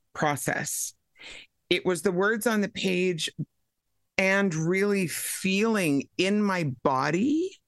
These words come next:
the gratitude for it, really recognizing how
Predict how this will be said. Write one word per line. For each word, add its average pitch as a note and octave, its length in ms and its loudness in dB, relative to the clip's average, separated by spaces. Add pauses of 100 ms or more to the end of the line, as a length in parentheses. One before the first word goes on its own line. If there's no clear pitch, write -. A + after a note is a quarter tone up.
(1120)
the D3+ 440 -4 (920)
gratitude E3 720 0
for D3+ 340 0
it, C3 200 -2
really F#3+ 340 2
recognizing D3 1040 0 (140)
how F3+ 500 2